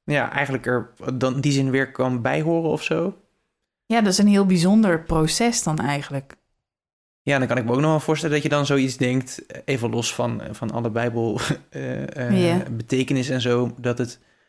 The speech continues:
Speaker 1: dat je dan denkt, "Ja, ach, dan hoef ik hem ook niet Zacharias te noemen, want, eh, ik, ik weet hoe het is
Speaker 2: Ja.
Speaker 1: om een buiten," weet je wel, de beetje een
Speaker 2: Ja.
Speaker 1: soort van z-, zelfverzekerde, zelf, eh,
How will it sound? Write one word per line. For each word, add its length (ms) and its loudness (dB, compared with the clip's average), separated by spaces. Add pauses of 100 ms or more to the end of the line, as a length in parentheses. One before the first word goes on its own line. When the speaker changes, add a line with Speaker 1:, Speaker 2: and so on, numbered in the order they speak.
(260)
Speaker 1:
dat 80 -8
je 60 -2
dan 100 -4
denkt, 160 -4
"Ja, 360 -4
ach, 360 -10
dan 100 -6
hoef 120 -6
ik 60 -6
hem 120 0
ook 80 -4
niet 120 -2
Zacharias 520 0
te 80 -4
noemen, 300 0
want, 260 -2
eh, 480 -2
ik, 160 -8
ik 140 -4
weet 240 2
hoe 80 4
het 100 4
is 80 4
Speaker 2:
Ja. 60 4
Speaker 1:
om 60 4
een 60 0
buiten," 240 2
weet 100 0
je 60 2
wel, 120 2
de 140 0
beetje 240 0
een 140 4
Speaker 2:
Ja. 120 2
Speaker 1:
soort 140 0
van 180 2
z-, 120 -4
zelfverzekerde, 1040 2
zelf, 500 0 (680)
eh, 600 -6